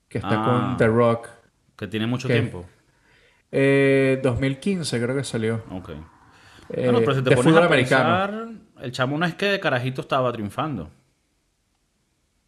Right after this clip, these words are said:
Speaker 2: O sea, que tal, tal,
Speaker 1: Correcto.
Speaker 2: tal vez tome tiempo ciertas
Speaker 1: Bueno,
Speaker 2: cosas.
Speaker 1: es que él era, él era jugador de fútbol americano primero.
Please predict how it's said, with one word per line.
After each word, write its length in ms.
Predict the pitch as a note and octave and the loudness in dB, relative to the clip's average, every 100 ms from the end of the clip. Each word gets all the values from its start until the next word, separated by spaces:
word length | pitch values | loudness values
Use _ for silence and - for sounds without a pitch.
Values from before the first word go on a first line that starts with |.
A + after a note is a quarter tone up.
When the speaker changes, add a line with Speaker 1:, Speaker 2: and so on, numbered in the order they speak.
| _ _ _ _ _ | _ _ _ _ _
Speaker 2:
O 60 | - | -8
sea, 60 | F3+ | -4
que 60 | C#3 | -2
tal, 140 | G#2+ | 0
tal, 80 | B2 | 2
Speaker 1:
Correcto. 200 | A2+ G#2+ | 2 0
Speaker 2:
tal 120 | A2+ | 0
vez 100 | A#2+ | 0
tome 200 | D#3+ D#3 | -2 -4
tiempo 320 | C3+ D#3 C3 | -2 -2 -2
ciertas 240 | A2+ A#2+ F3+ | -6 0 2
Speaker 1:
Bueno, 240 | F3 D3+ | 2 0
Speaker 2:
cosas. 260 | G#2+ F2 D2 _ _ _ _ - | -4 -8 -16 _ _ _ _ -2
Speaker 1:
es 140 | E3 | 0
que 160 | - F#3 | 4 4
él 180 | F#3 | 6
era, 840 | F#3+ F#3+ F#3 F3+ F3+ E3+ C3+ - - | 6 6 6 4 4 2 0 -4 -2
él 200 | D3 D3 | 0 4
era 380 | D3+ D#3 E3 E3 | 4 4 4 2
jugador 580 | D3+ D#3+ D3+ C3 B2 B2 | 0 0 2 4 4 2
de 220 | C#3+ D3 | 2 0
fútbol 580 | C#3 - D#3 D3+ D3 D3+ | -2 -4 -2 0 2 2
americano 560 | D3 C3 G#2+ A#2 A#2 A#2 | 2 0 -2 0 -2 -2
primero. 540 | A#2 G#2+ G#2 G2 F2+ | -4 -2 -2 -4 -8